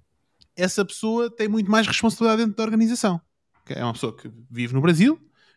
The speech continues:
eu nunca vivo com ela presencialmente, ah, e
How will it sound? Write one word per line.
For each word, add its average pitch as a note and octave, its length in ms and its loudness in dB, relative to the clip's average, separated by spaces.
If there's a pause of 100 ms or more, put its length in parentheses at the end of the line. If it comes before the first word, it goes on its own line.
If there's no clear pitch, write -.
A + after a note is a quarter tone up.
eu B2 380 0 (180)
nunca D3+ 320 -2
vivo B2+ 160 -2
com C3 60 2
ela A#2+ 140 2
presencialmente, E3+ 760 2 (520)
ah, D3 560 2
e F#3+ 420 0